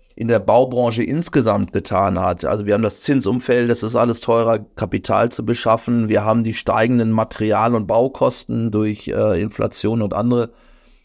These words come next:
Faktoren. Also in so ein bestehendes Bauprojekt einzusteigen, äh, ist zumindest für, für, für Externe, die bislang gar nichts mit den Unternehmen zu tun haben, nicht so wirklich attraktiv. Also es kann dann sein, dass manche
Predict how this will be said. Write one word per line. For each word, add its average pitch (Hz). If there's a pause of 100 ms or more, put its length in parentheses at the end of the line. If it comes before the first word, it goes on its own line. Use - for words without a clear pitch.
(180)
Faktoren. 110
Also 107
in 113
so 110
ein 113
bestehendes 139
Bauprojekt -
einzusteigen, 113 (500)
äh, 110
ist -
zumindest 123
für, 113
für, -
für -
Externe, 120
die 110
bislang 107
gar 113
nichts 151
mit 123
den 123
Unternehmen 120
zu -
tun 120
haben, 110
nicht 127
so 135
wirklich 127
attraktiv. -
Also 95
es 98
kann 120
dann 117
sein, 113
dass 110
manche 113